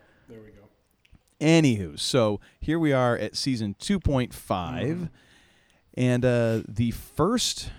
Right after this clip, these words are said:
Speaker 2: episode, uh, i-, that of our faves is going to you,
Speaker 1: Mm-hmm.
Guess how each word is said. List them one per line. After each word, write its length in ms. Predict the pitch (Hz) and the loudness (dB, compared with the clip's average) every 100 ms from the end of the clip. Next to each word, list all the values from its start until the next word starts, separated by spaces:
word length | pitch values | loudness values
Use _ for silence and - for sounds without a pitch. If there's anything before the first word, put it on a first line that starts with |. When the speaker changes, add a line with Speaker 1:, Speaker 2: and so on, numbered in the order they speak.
| - - _ _ _ - | -20 -20 _ _ _ -8
Speaker 2:
episode, 540 | 110 107 - 104 117 123 | -4 -2 0 2 2 0
uh, 500 | 95 107 98 95 92 _ _ - | -4 -2 -2 -4 -8 _ _ -14
i-, 140 | 113 - | -12 -6
that 180 | 104 95 | -6 -4
of 160 | 107 | -4
our 120 | 101 98 | -2 -2
faves 440 | - 107 113 127 | 0 0 0 -4
is 240 | - 113 98 | -2 -2 0
going 280 | 113 113 107 | 0 0 -2
to 120 | 107 | -4
you, 380 | 101 175 104 117 | 0 4 4 4
Speaker 1:
Mm-hmm. 400 | 135 131 131 | 0 -2 -2